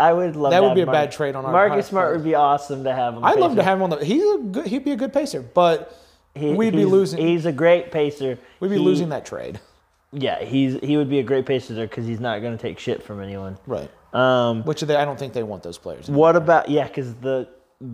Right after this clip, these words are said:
Speaker 2: Malice.
Speaker 1: yeah, we've talked about this. The Malice in the Palace brawl with the Pistons years ago, uh, has really, uh, the front office of the Pacers is, like, really,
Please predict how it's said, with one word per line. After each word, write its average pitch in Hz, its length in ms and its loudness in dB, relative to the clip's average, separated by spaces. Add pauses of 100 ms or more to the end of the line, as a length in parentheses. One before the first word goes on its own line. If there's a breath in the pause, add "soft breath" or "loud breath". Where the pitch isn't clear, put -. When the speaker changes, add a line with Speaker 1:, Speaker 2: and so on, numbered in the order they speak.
(220)
Speaker 2:
Malice. 127 240 -6
Speaker 1:
yeah, 131 200 4
we've 175 180 4
talked 165 220 4
about 139 160 -2
this. 123 160 -6
The 147 220 -8
Malice 151 360 0
in 156 60 -6
the 139 80 -6
Palace 135 340 2
brawl 120 540 -2 (140)
with 120 100 -10
the 123 100 -4
Pistons 117 480 -8
years 110 300 -4
ago, 110 340 0 (640 soft breath)
uh, 113 240 0
has 113 240 0
really, 120 540 0
uh, 110 220 0
the 104 120 -6
front 123 240 -2
office 117 320 -6
of 113 80 -6
the 107 80 -6
Pacers 107 400 -6
is, 98 100 -10
like, 98 240 -8
really, 107 480 -4